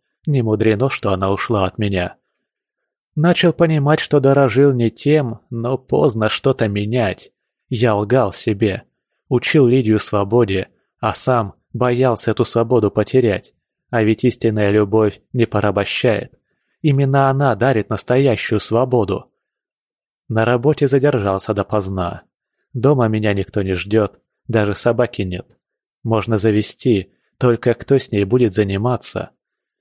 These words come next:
Поздний вечер, темное небо с низкими облаками, холодно, промозгло.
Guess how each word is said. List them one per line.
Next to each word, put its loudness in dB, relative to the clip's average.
Поздний 2
вечер, 0
темное 2
небо 4
с -6
низкими 0
облаками, 0
холодно, 2
промозгло. 0